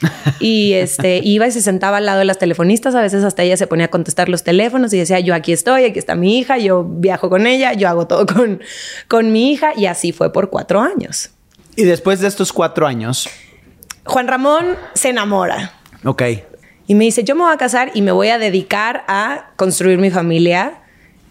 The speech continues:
Speaker 2: Y dejó el programa, "Pero te lo dejo a ti". Y yo le
Speaker 1: Ándale.
Speaker 2: dije, "No, mi rey, tú brincas del barco y yo brinco contigo.
Speaker 1: Claro.
Speaker 2: Porque este es tu programa, tú lo creaste, tú, es tu esencia. O sea, yo nada más estoy aquí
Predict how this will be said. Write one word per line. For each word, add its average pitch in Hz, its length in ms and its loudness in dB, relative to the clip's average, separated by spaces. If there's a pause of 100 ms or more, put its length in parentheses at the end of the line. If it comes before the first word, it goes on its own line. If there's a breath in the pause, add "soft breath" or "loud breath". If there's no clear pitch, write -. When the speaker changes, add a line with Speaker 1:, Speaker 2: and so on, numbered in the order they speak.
(300)
Speaker 2:
Y 254 140 2
dejó 220 180 0
el 202 80 2
programa, 277 500 0
"Pero 202 160 2
te 214 120 -2
lo 226 80 2
dejo 233 180 0
a 262 100 -2
ti". 196 300 -2 (520)
Y 175 100 0
yo - 0 -
le 185 40 4 (140)
Speaker 1:
Ándale. 185 60 2
Speaker 2:
dije, 196 340 0
"No, 226 500 2
mi 196 160 2
rey, 165 240 0
tú 269 240 0
brincas 294 560 2
del 247 180 0
barco 196 360 0
y 277 80 -2
yo 208 160 2
brinco 196 320 0
contigo. 202 720 0 (180 loud breath)
Speaker 1:
Claro. 92 180 -6
Speaker 2:
Porque 214 200 0
este 254 160 -2
es - 200 -4
tu 311 320 2
programa, 220 600 -2
tú 277 160 4
lo 285 300 2
creaste, 208 640 0 (120)
tú, 240 300 0
es - 220 -2
tu 277 120 2
esencia. 233 640 -2
O - 40 -4
sea, 208 160 0
yo 214 160 0
nada 254 140 2
más 254 180 0
estoy 247 260 0
aquí 262 580 2